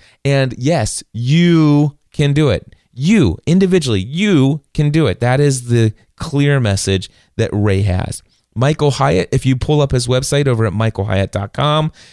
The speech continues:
you'll see his tagline is very clear, concise, to the point. "I wanna help you win at work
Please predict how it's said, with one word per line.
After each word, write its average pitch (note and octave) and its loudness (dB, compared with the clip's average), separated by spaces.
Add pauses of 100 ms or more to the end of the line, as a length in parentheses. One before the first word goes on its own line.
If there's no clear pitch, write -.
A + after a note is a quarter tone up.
(120)
you'll C3 2
see D3+ -2
his D3 0
tagline D3 -2
is G2 -2
very C#3+ 0
clear, C#3 -2
concise, A#2 -2
to - -6
the A2+ -2
point. F#2 -2 (480)
"I C#3 0
wanna D#3+ 2
help C3 0
you G#2+ 2
win G#2 0
at F3 0
work A#2+ -2